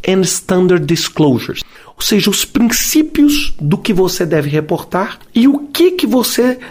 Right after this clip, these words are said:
deve informar nesses relatórios. O segundo é o manual de implementação e o terceiro, óbvio, perguntas e respostas. Basicamente, este é o modelo que quase dez mil empresas do mundo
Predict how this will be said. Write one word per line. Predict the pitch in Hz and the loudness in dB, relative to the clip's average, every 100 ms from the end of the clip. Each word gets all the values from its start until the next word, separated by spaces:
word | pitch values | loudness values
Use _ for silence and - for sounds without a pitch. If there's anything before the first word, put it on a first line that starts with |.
| - | -6
deve | 156 208 180 202 - | 0 0 0 -2 -2
informar | 247 269 - 190 147 147 147 143 - - - | 0 2 2 0 2 2 0 -4 -10 -12 0
nesses | 143 143 | 0 0
relatórios. | 135 123 120 - - - - _ _ _ - | -4 -4 -4 -6 -8 -14 -20 _ _ _ -4
O | |
segundo | - 277 208 349 302 139 120 - - - | 0 2 4 6 6 4 0 -10 -16 -2
é | 220 | 2
o | |
manual | 233 240 208 190 | 4 4 4 2
de | 190 | 2
implementação | 202 208 233 226 262 262 262 294 | 2 2 2 0 -2 -2 0 4
e | 285 | 4
o | 294 | 2
terceiro, | 294 - 208 226 208 | 0 0 2 2 4
óbvio, | 175 180 175 - | 2 2 -2 -2
perguntas | - 190 131 131 156 151 143 | 0 2 2 2 2 2 0
e | 143 | 0
respostas. | 143 135 - - - - - - _ _ - | -2 -6 -6 -6 -6 -12 -20 -20 _ _ -6
Basicamente, | 170 330 359 330 208 196 - 151 160 202 - - - _ _ | -2 0 0 0 -2 -2 -2 0 2 2 -2 -8 -16 _ _
este | 240 302 - - 240 | 0 0 0 -4 0
é | |
o | 214 | 2
modelo | 190 120 120 156 127 117 - _ | 2 0 0 0 0 -4 -12 _
que | - 214 202 - | 0 0 0 -2
quase | - 247 254 - - 262 - | -2 -2 0 0 0 -2 -4
dez | 135 143 208 208 180 | -2 0 2 0 2
mil | 156 175 196 220 - | 2 4 2 0 0
empresas | 180 180 165 151 - 151 147 | -2 -2 -2 0 0 0 -2
do | 147 | -2
mundo | 165 156 196 196 123 | 0 2 4 2 0